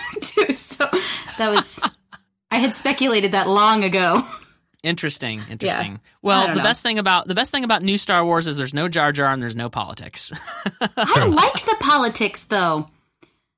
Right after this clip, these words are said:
Speaker 2: Lisa, okay, I'm, it's been a good friendship that we've had,
Speaker 1: I'm
Speaker 2: but it's,
Speaker 1: sorry.
Speaker 2: that's, that's the end of it.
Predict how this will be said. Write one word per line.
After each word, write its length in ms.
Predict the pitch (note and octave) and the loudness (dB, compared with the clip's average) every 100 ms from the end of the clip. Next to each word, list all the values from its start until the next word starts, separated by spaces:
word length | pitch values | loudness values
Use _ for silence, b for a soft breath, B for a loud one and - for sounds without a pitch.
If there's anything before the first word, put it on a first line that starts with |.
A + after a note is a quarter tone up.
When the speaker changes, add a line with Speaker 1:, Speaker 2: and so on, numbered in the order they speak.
| _ _ _ _ _ | _ _ _ _ _
Speaker 2:
Lisa, 420 | F3+ G3 A3+ G#3 G3 | -2 2 2 2 0
okay, 300 | G3 E3 D#3+ | 0 0 0
I'm, 160 | F3+ F#3 | -4 -4
it's 140 | F#3+ | -2
been 120 | G#3+ | 0
a 40 | G#3 | -2
good 200 | F3+ G3+ | -2 -2
friendship 400 | A3+ A3+ C4 A#3+ | -2 0 0 -2
that 120 | A#3+ | -4
we've 120 | B3+ | -4
had, 260 | B3 A#3 B3+ | 0 0 2
Speaker 1:
I'm 60 | D#4 | 4
Speaker 2:
but 140 | C#4+ | 4
it's, 120 | D4+ | 4
Speaker 1:
sorry. 500 | F#4+ A4+ C5 D4+ A#3+ | 4 6 6 4 2
Speaker 2:
that's, 320 | B3+ F#3 - - | 2 0 0 -2
that's 180 | F#3+ | -2
the 140 | - F#3+ | -2 0
end 140 | F#3+ | 0
of 60 | G3 | 2
it. 180 | A3 | 0